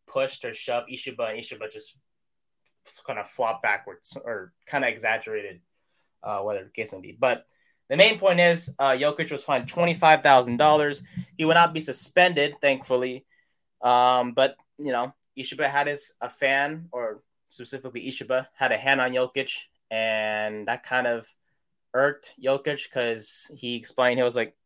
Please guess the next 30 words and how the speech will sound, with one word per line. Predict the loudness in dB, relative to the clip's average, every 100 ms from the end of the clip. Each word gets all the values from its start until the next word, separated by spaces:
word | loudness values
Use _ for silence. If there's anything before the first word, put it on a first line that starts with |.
| _ -8
you |
know, | -6 -6
"Aren't | -4 -4 -4
we | -10 -10
players | -4 -4 -4
supposed | -6 -6 -6
to | -10
be | -16
protected?" | -6 0 0 0 -6 -6 _ _ _ _ _ -6
and | -4 -4
whatnot. | -2 -4 -2 -2 0
And | -4 -4 -8
his | -10 -2
coach, | 2 2 0 -8
uh, | -4 -2
Michael | -2 -2
Malone, | 0 0 0 -2
brought | 2 2
up |
a | 2
great | 0 -2 2
point: | 4 4 -2 _ _ 0
how | 2 4
Jokic | 2 0 -2
was | -6
trying | -2 -2
to |
get | -4 -10
the |
ball, | -2 2 4 2 0